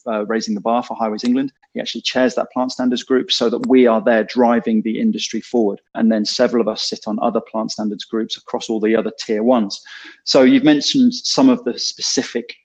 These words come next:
aspects to the machines themselves. I also share the concern that you've got with regards to cluttering the operator's environment, the operator's working environment. We have a scenario at the moment whereby we have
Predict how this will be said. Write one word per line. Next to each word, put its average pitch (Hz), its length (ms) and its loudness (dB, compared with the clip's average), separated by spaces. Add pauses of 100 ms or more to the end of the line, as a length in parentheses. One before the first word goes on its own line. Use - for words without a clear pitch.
(120)
aspects - 380 -8
to - 100 -12
the 104 80 -8
machines 107 520 0
themselves. 110 520 -4 (260)
I 147 160 6
also 139 260 4
share 120 220 4
the 110 80 2
concern 113 460 0
that 107 80 0
you've 120 200 4
got - 160 -4
with 98 160 -8
regards 107 520 0
to 110 140 -6
cluttering 110 760 -4
the 117 100 2
operator's 110 440 -4
environment, 113 600 0
the 120 80 -4
operator's 110 440 -6
working 117 360 -2
environment. 113 420 -2 (240)
We 120 320 0
have 127 200 -2
a 120 40 -4
scenario 117 500 0
at - 100 -6
the 120 40 -4
moment 117 440 2
whereby 113 400 -2
we 113 160 -2
have - 280 -6